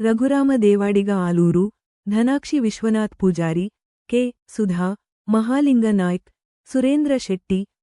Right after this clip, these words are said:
ಮುಜರಾಯಿ ಇಲಾಖೆಯ ಹಿರಿಯ ಅಧಿಕಾರಿಗಳಾದ ಎಸ್ ಪಿ ಬಿ ಮಹೇಶ್, ಅರವಿಂದಯ್ಯಪ್ಪ ಸುತಗುಂಡಿ, ವ್ಯವಸ್ಥಾಪನಾ ಸಮಿತಿ ಮಾಜಿ ಅಧ್ಯಕ್ಷ ಕೃಷ್ಣಪ್ರಸಾದ್ ಅಡ್ಯಂತಾಯ,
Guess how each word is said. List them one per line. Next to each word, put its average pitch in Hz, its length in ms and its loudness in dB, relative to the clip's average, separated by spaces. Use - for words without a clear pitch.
ಮುಜರಾಯಿ 277 520 2
ಇಲಾಖೆಯ 208 480 -2
ಹಿರಿಯ 202 380 0
ಅಧಿಕಾರಿಗಳಾದ 185 800 -2
ಎಸ್ 180 340 -6
ಪಿ 240 280 -2
ಬಿ 196 260 2
ಮಹೇಶ್, 190 520 -2
ಅರವಿಂದಯ್ಯಪ್ಪ 240 840 0
ಸುತಗುಂಡಿ, 185 680 0
ವ್ಯವಸ್ಥಾಪನಾ 254 800 -2
ಸಮಿತಿ 208 460 -2
ಮಾಜಿ 196 380 0
ಅಧ್ಯಕ್ಷ 185 420 -4
ಕೃಷ್ಣಪ್ರಸಾದ್ 220 800 -4
ಅಡ್ಯಂತಾಯ, 175 560 -2